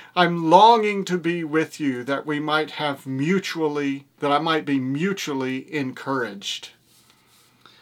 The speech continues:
And then he indicates that soul care is something that each one of us would need. He says,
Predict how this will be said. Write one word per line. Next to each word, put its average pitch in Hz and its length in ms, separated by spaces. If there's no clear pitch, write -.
And 202 160
then 254 340
he 208 360
indicates 220 640
that 180 180
soul 202 320
care 180 280
is 160 120
something 185 400
that 165 320
each 196 280
one 165 280
of 147 100
us 123 340
would 143 220
need. 131 500
He 175 140
says, 170 500